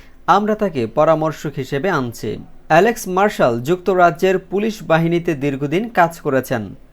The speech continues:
দুহাজার সতেরো সালে আইসিসির অ্যান্টি করাপশন ইউনিটের জেনারেল ম্যানেজার হিসেবে নিয়োগ পান তিনি। পরে তাকে অ্যান্টি ডোপিং ইউনিটের দায়িত্ব দেওয়া হয়, তবে সেটি আলাদা হওয়ার পর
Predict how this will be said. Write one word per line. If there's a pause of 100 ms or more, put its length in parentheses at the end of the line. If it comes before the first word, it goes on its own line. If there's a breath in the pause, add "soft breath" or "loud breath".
(100)
দুহাজার
সতেরো
সালে (200)
আইসিসির
অ্যান্টি
করাপশন
ইউনিটের (240)
জেনারেল
ম্যানেজার
হিসেবে (100)
নিয়োগ
পান
তিনি। (220)
পরে
তাকে
অ্যান্টি
ডোপিং (180)
ইউনিটের
দায়িত্ব
দেওয়া
হয়, (220)
তবে
সেটি
আলাদা
হওয়ার
পর